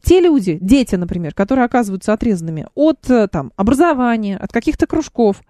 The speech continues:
люди с другими заболеваниями, которые не могут добиться сво-, там, в своевременной помощи, бизнесмены, там, какие-то рестораторы, которые теряют деньги, да, банально, они же здесь страдают. И то есть непонятно, что на этой чаше весов. Как бы, м,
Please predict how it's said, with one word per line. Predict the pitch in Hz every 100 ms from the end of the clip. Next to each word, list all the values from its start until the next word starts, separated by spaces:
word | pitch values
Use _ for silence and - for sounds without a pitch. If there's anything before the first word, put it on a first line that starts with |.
| -
люди | 233 285
с | 277
другими | 233 277 262 269
заболеваниями, | 240 226 247 247 226 214 190 180 170
которые | - 185 - 214 202
не | 196 214
могут | 214 196 185
добиться | 190 190 196 - 180
сво-, | - - 185 185 - -
там, | 170 160 170
в |
своевременной | - 196 202 208 196 190
помощи, | - 214 190 180 - 165 - - - _
бизнесмены, | 190 277 349 - 262 277 277 254 233
там, | 226 208 196
какие-то | 214 - -
рестораторы, | 240 - 285 262 - 208
которые | 196 -
теряют | - 214 185 170
деньги, | 185 175 156
да, | 160 220
банально, | 202 196 196 170 160 _ - - _ -
они | 254 285 233
же | 185
здесь | 175 208 202
страдают. | - - 170 208 339 208 - _ _ - -
И | 214
то | -
есть | 269 -
непонятно, | 247 262 277 302 240
что | 220 - 262
на | 226
этой | 202 196
чаше | - 190 175 175
весов. | 190 - 190 -
Как | - 202
бы, | 208
м, | 175